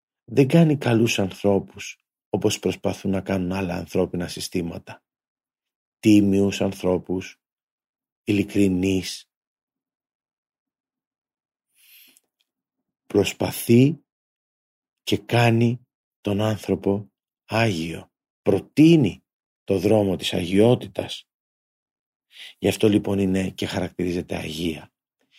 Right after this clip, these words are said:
Είναι αγία γιατί άγιος είναι ο ιδρυτής της και πανάγιος.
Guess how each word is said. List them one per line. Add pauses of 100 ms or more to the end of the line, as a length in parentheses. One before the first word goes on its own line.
(220)
Είναι
αγία
γιατί
άγιος (400)
είναι
ο
ιδρυτής
της
και
πανάγιος.